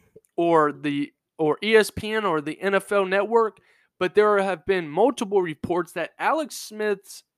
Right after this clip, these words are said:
career could be in jeopardy because he has had nearly a half dozen surgeries to fix, to, to take out an infection that set in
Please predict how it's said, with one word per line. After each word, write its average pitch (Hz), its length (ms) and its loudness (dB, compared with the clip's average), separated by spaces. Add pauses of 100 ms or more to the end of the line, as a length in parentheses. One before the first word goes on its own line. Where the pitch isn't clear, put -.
career 175 840 0 (460)
could 214 260 0
be 214 160 -2
in 190 100 -2
jeopardy 160 480 -2 (680)
because 175 640 -2
he 254 160 -4
has 254 160 4
had 220 240 2 (140)
nearly 208 560 -2
a 170 180 -4
half 220 400 -2 (160)
dozen 202 400 -4 (160)
surgeries 156 840 -6 (500)
to 196 460 -4 (1080)
fix, - 460 -4
to, 208 440 -6 (1000)
to 190 160 -2
take 247 320 -2
out 220 220 2
an 196 140 -2
infection 180 880 -4
that 160 180 -2
set - 480 -4
in 220 320 -2